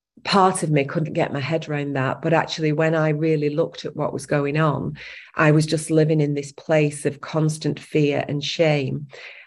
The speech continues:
I was trying to control everything and everybody because I believed that life had to look like this in order for me to feel okay.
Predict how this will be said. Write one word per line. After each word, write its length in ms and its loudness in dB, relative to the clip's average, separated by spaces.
I 100 6
was 160 6
trying 260 4
to 100 -4
control 540 0
everything 500 -2
and 100 -2
everybody 540 -2
because 320 -6
I 60 0
believed 600 0
that 280 2
life 300 2
had 180 -2
to 120 -4
look 220 0
like 280 -2
this 300 2
in 180 -4
order 180 -6
for 160 -6
me 300 0
to 100 -12
feel 320 -2
okay. 680 -2